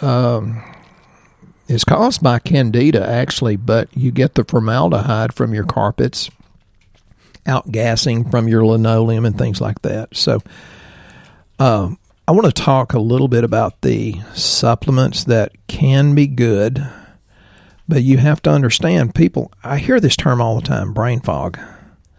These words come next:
Well, if you get a hangover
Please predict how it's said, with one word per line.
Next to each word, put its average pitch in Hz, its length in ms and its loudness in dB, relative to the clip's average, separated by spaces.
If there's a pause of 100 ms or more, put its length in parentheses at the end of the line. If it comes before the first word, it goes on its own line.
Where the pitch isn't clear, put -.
(540)
Well, 131 540 0 (500)
if 127 160 0
you 190 80 4
get 190 160 2
a 117 80 2
hangover 135 920 2